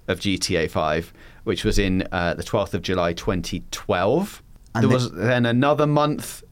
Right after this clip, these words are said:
Speaker 1: so nine months since trailer one, where we got some more screenshots and more drops throughout of that month, actually. Like, August twenty twelve
Speaker 2: Yeah.
Speaker 1: was quite big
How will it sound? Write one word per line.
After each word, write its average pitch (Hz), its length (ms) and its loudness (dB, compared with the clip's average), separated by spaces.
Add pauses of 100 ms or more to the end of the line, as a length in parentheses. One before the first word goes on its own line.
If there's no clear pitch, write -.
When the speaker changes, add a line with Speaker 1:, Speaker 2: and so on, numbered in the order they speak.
Speaker 1:
so - 160 0
nine 135 360 4
months 143 240 2
since 135 200 0
trailer 135 280 2
one, 127 220 2
where 117 100 2
we 110 120 4
got 101 160 2
some 107 160 2
more 123 240 4
screenshots 127 640 2
and 117 180 2
more 131 600 2 (480)
drops - 360 0
throughout 107 420 2
of 117 120 0
that 123 160 0
month, 131 320 0
actually. 143 400 -2
Like, 110 220 -2
August 104 520 0
twenty 107 240 0
twelve 95 280 0
Speaker 2:
Yeah. - 20 -8
Speaker 1:
was 95 140 -4
quite - 260 -2
big 110 300 0